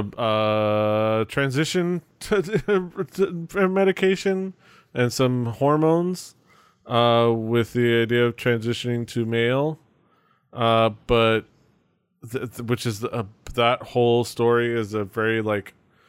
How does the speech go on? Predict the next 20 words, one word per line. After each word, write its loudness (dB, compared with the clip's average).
hotbed 0
issue 0
where 2
there 2
was 0
a, 2
there -2
was -2
a -18
possibility 0
that 2
Jung 0
Da-eun -2
was 0
transitioning -2
to, -2
to -8
transitioning, -2
uh, 2
but 4